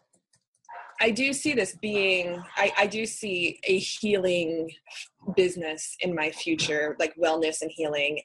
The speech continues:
And, um, I'm not going, I'm not interested in saying, "Okay, I'm done with the sex industry, I'm moving on to something else, and I'm putting that behind me." I'm interested in moving on to something else and saying, like,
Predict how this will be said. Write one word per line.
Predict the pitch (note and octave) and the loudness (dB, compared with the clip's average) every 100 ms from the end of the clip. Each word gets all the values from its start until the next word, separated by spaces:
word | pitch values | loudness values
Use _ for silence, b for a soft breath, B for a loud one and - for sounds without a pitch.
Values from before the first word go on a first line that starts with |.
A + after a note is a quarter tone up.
| - | -2
And, | E3 D3+ D3 D#3 D#3 - | -2 -2 -4 -6 -8 -8
um, | E3 D#3 F2+ E2 E2+ - - - B B B B - | -4 -4 -4 -8 -14 -20 -20 -20 B B B B -2
I'm | G3+ G#3+ | 2 4
not | A3 A#3 B3+ A3+ | 4 2 0 0
going, | A#3 A3+ G#3+ G#3+ - | 0 2 2 0 -2
I'm | G#3+ A#3+ | 2 2
not | C#4 D4+ A3+ | 2 0 0
interested | A3 A#3+ - G3 F#3+ F3+ - | 0 0 0 2 2 2 2
in | F3+ F3 F3 E3+ E3+ E3 | 4 6 4 2 0 0
saying, | - F#3 E3 E3 E3 D#3+ - | 0 4 4 4 2 0 4
"Okay, | G#3+ A3 G#3+ | 2 2 0
I'm | F#3 F#3 | 0 2
done | F#3+ G#3 | 0 0
with | G3+ | -2
the | |
sex | A3 F#3 F3+ | 0 0 0
industry, | F#3 F3+ G3+ F3 | -4 -4 -2 -2
I'm | F3+ | 0
moving | F3+ F#3+ G3 | 0 0 0
on | F#3 | -2
to | F3+ | -4
something | F#3+ F3+ F3 | -4 -2 0
else, | F3+ F3 | 0 0
and | E3 | -4
I'm | E3 | -4
putting | - G#3+ F3+ | 0 2 4
that | C#3+ - | 0 -2
behind | - F3+ D#3 | -2 0 0
me." | F2+ D#2 - B B | -6 -12 -14 B B
I'm | A#3 D#4 | 0 2
interested | D4 C4 B3 A3+ | 0 -2 -2 0
in | G3 | 0
moving | G3+ A3 G#3 | 2 0 0
on | F#3+ | -2
to | |
something | F#3+ G3 F#3+ F3+ | -2 -2 0 0
else | F3 E3 - | 2 0 -2
and | F3 | -2
saying, | - F3 E3 D#3+ D#3+ | 2 4 4 2 2
like, | D#3 | 0